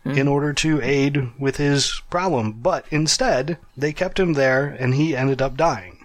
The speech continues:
Speaker 1: There was no separation of the people that had tuberculosis or the people that had, um,
Speaker 2: Anything.
Speaker 1: yeah, uh,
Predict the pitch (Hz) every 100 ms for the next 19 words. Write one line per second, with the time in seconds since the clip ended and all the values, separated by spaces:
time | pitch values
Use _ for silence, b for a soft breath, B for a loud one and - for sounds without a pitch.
0 | - - - 175 180 180 180 - 165 151
1 | 156 - 151 131 - 151 139 131 135 127
2 | 135 151 139 151 151 131 - 135 123 -
3 | 131 131 - 139 135 131 135 127 127 147
4 | 139 131 127 123 135 _ - 120 147 -
5 | - 117 - 165 139 127